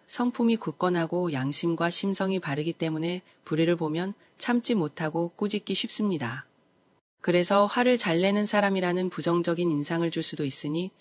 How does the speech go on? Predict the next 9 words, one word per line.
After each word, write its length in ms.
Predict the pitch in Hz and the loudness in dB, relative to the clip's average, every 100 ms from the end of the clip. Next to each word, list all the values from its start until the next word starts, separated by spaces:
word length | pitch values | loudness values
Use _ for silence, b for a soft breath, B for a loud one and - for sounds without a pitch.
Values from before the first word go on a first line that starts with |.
| B B B - | B B B -2
매사 320 | 143 156 185 | 0 2 0
폭넓게 540 | - 220 220 214 208 | 0 0 2 2 0
생각하고 720 | 202 196 190 - 170 170 175 | -2 0 -2 -2 -4 -2 -2
이해하려는 680 | 147 160 165 156 151 160 180 - B B B | 0 2 2 2 -2 -4 -4 -8 B B B
품과 340 | - 254 247 240 | -2 2 4 2
같은 320 | 233 226 196 | 2 2 2
요소를 360 | 156 185 185 | 2 0 -2
함유하기에 460 | 190 190 185 170 175 | 0 0 0 0 0
힘쓴다면 640 | 202 - 202 156 151 175 | 0 -2 -2 -2 -2 -4